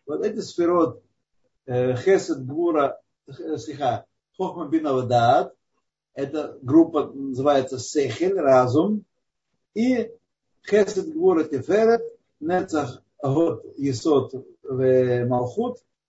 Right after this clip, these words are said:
это мидот, качество, э, человека. Такие же, не-, поскольку эта душа, вообще, э,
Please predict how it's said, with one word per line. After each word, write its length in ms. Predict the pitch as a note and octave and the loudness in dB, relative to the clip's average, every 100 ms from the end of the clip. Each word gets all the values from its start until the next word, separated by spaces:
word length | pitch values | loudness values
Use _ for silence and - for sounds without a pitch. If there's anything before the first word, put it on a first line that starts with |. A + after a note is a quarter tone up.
| _ _ | _ _
это 380 | G3+ G3+ G#3 | 2 2 0
мидот, 560 | D#3 E3+ C#3+ E3 C3 - | 0 -2 6 8 8 2
качество, 840 | - F3 - - - A#2 A#2 A2+ _ _ _ _ _ | 4 4 4 -8 -10 -6 -6 -8 _ _ _ _ _
э, 240 | - A2+ A#2 | -12 -12 -10
человека. 580 | C#3 C3+ B2 A2+ - A#2 | -2 0 2 0 -4 -10
Такие 360 | C3 A3+ A#3+ | -10 -4 0
же, 120 | F#3+ | 0
не-, 160 | G3 F3+ _ _ - | 0 -6 _ _ -8
поскольку 600 | B2+ G#3 G3+ F#3+ - - _ _ | 0 4 4 2 -2 -10 _ _
эта 200 | E3 F3 | 0 2
душа, 640 | F3+ D#3+ F3+ F#3 D3+ B2+ - _ _ | 2 -2 4 6 6 2 -8 _ _
вообще, 480 | C#3 C#3+ E3+ D3 B2 A2 | -12 -8 -2 -2 -2 -8
э, 380 | - - C3 | -10 -6 -6